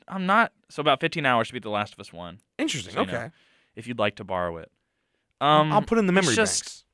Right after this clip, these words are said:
Speaker 1: I, the whole episode, the whole show is just gonna be like, "Hey, you remember this from the game?" That's what I feel like it's gonna be. Like, 'cause in that, I, one thing you may not know about me, Alex, uh, you may not, you may know how my memory isn't amazing.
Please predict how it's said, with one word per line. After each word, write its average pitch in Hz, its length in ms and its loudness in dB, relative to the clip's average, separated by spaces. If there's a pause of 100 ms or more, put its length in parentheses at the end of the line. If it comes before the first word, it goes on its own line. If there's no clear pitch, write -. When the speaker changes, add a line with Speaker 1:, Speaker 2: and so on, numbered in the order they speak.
(1000)
Speaker 1:
I, 170 160 -8
the 180 160 -2
whole 220 400 4
episode, 226 380 0
the 175 120 2
whole 214 260 2
show 208 340 8
is 196 100 4
just 165 160 0
gonna 165 140 -2
be 160 140 4
like, 147 280 6
"Hey, 160 140 2
you 175 60 4
remember 170 160 4
this 160 160 4
from 190 100 -2
the 185 60 4
game?" 196 400 2 (340)
That's - 160 -2
what 214 80 6
I 202 60 6
feel 202 160 4
like 190 100 6
it's 165 100 -4
gonna 165 200 2
be. 131 360 2 (360)
Like, 185 160 4
'cause 185 280 4
in 226 260 4
that, 180 260 4 (260)
I, 185 160 2
one 185 320 4
thing 202 160 -2
you 165 60 2
may 156 100 6
not 131 160 6
know 123 120 4
about 107 220 2
me, 98 100 -6
Alex, 92 420 -8 (120)
uh, 147 120 6
you 143 160 2
may 220 140 4
not, 196 300 2
you 180 120 -2
may 190 160 4
know 175 260 8
how 156 140 2
my 135 140 4
memory 117 680 2
isn't 120 180 -6
amazing. 98 520 -4